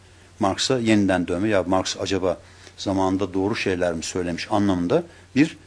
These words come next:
ilgi olduğunu görüyoruz. Yani şunu anlatmaya çalışıyorum. Tabii hepsi bundan ibaret değil ama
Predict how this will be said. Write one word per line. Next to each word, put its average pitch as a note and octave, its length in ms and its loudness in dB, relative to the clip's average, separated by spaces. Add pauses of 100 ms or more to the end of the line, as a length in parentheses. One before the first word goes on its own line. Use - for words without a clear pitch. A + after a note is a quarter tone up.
(320)
ilgi D#3 280 6
olduğunu G2 420 8
görüyoruz. E2 380 -6
Yani E3 300 6 (320)
şunu E3 260 2
anlatmaya B2 460 6
çalışıyorum. A2 560 -2
Tabii B2+ 180 -2
hepsi D3+ 280 0
bundan C3 260 2
ibaret A#2+ 420 2
değil C#3+ 200 4
ama B2+ 180 4